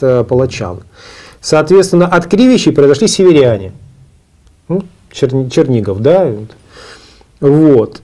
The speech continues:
значит, а, ну вот, собственно говоря, все славяне, то есть русские.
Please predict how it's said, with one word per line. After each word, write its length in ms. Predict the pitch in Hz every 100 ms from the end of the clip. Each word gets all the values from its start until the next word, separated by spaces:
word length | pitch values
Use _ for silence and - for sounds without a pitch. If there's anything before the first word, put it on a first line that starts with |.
| _
значит, 680 | 151 127 151 151 156 139 -
а, 440 | 147 139 135 131 127 _ _ _ _ _ _ _ _ _
ну 320 | 135 135 170
вот, 160 | 220 285
собственно 360 | - 247 - 214
говоря, 600 | 202 190 170 185 190 -
все 220 | - 170
славяне, 400 | 170 180 160 120
то 80 | 127
есть 120 | 123
русские. 380 | 117 98 -